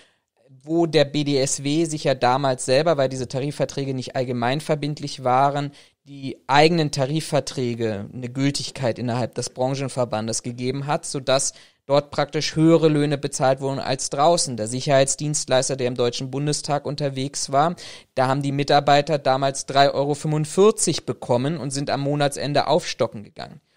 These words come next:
Heute sind wir einheitlich, zumindest in Berlin-Brandenburg, nahe der elf Euro. Das heißt, wir haben innerhalb einer ganz, ganz kurzen Zeit fast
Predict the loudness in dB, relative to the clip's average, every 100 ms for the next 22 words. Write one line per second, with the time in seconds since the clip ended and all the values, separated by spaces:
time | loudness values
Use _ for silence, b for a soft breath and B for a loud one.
0 | _ _ _ 6 6 6 0 -2 2 2
1 | 2 4 2 4 2 2 0 -8 -6 -6
2 | -6 -6 -8 -4 -4 -4 -6 -4 -2 -2
3 | -2 2 2 2 B B B 2 6 6
4 | 6 4 4 0 2 2 2 -2 4 6
5 | 6 2 -2 0 0 0 -2 -4 0 2
6 | 2 0 -6 -2 0 0 -2 -2 -4 0
7 | 0 0 -2 -4 -4 -4 -4 -4 -6 0
8 | 2 2 0 -6 -6 -6